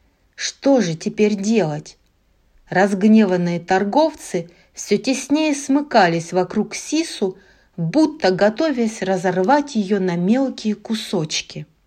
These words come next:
Неизвестно, чем бы закончилось это происшествие, если бы в него внезапно не вмешалась какая-то маленькая пожилая женщина в высокой остроконечной шляпе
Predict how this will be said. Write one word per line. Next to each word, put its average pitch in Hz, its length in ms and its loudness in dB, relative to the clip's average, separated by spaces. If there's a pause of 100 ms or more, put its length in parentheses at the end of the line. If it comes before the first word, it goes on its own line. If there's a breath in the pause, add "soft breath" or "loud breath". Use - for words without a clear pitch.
(180)
Неизвестно, 240 840 0
чем 226 380 2
бы 185 100 6
закончилось 196 960 0
это 214 260 0
происшествие, 185 1000 -4 (400 soft breath)
если 233 420 0
бы 196 180 4
в 196 80 0
него 220 440 2 (240 loud breath)
внезапно 269 720 4
не 254 160 4
вмешалась 262 720 2
какая-то 247 540 0
маленькая 294 680 2
пожилая 269 580 0
женщина 160 840 0 (340 soft breath)
в 165 140 -4
высокой 247 640 0
остроконечной 190 1120 -2
шляпе 160 640 -2